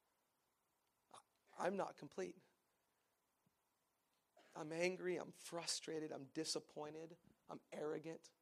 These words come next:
I don't take God that seriously. I demean my wife and my kids.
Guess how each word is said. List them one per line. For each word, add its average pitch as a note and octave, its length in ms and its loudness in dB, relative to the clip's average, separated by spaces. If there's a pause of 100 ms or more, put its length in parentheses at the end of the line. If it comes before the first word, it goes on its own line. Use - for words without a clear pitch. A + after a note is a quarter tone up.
(1600)
I D#3 40 0
don't D#3 140 2
take D#3+ 240 0
God D#3 280 4
that D#3 180 6
seriously. D#3 600 -2 (1120)
I - 80 -6
demean D#3+ 340 6
my F3 140 6
wife D3+ 340 4
and - 100 -4
my C#3 160 -4 (160)
kids. D3+ 520 -4